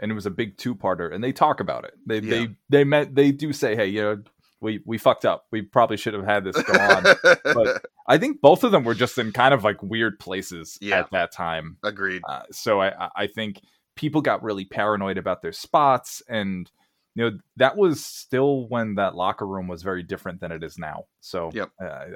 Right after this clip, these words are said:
Speaker 1: I think that probably played a huge role in why that match never really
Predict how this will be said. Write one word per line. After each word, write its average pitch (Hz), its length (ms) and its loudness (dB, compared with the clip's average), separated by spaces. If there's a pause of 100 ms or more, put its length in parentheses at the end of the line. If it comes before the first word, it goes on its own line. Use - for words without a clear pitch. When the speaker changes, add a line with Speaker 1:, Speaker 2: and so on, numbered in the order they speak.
Speaker 1:
I - 60 -18
think - 440 -18 (360)
that 78 200 -8
probably 85 240 -8
played 85 220 -10
a 76 80 -12 (120)
huge 101 360 -10
role 82 380 -8
in 80 160 -12
why 78 360 -8
that 76 160 -8
match 73 300 -14
never 82 180 -12
really 80 360 -12